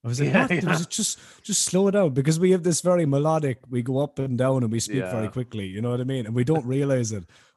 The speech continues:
Speaker 1: until you start listening to an American and they're re-, <laughs> you know, that's really droll
Speaker 2: Yeah.
Speaker 1: kind of,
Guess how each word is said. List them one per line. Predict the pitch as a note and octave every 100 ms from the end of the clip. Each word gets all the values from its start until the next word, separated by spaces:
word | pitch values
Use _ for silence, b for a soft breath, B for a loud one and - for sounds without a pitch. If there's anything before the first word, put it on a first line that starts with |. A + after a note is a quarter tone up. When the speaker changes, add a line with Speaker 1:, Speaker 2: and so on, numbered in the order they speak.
| -
Speaker 1:
until | B2 A#2 B2+
you | B2
start | - A#2+
listening | B2+ A2+ A#2+
to | G#2+ A#2+
an | A2
American | G2 G2 G#2+ G#2 A#2+ B2 A#2
and | G2 F2+
they're | G2
re-, | G2 G2+ -
<laughs> | -
you |
know, | C3+ C3
that's | C3+ A#2+
really | C#3+ C3+ A#2+
droll | A2 A2+
Speaker 2:
Yeah. | A#2 A#2 A#2+ A#2 A#2+
Speaker 1:
kind | A#2+
of, | A#2+